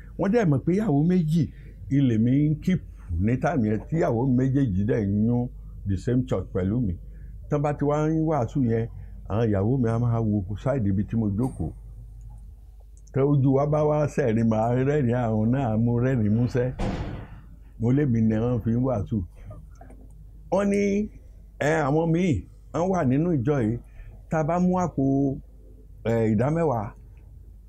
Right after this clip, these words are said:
lọ bá wọn, wọn láwọn yìí san, wọn ò ní gbà. Tẹ bá sì bá wọn pàdé níbi fàájì,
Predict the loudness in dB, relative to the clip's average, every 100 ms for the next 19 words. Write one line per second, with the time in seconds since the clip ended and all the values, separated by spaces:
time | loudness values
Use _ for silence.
0 | -20 -14 -2 0 2 0 0 -2 -4 -6
1 | -2 0 0 2 2 0 0 -2 -2 -6
2 | -16 -20 -20 -20 -20 -20 -20 -20 -20 -20
3 | -20 -8 0 2 2 2 2 0 -4 -12
4 | -20 -20 -20 -20 -2 0 0 0 -2 0
5 | 0 0 0 0 2 2 0 -4 -20 -20
6 | -20 -8 0 4 4 4 4 2 2 4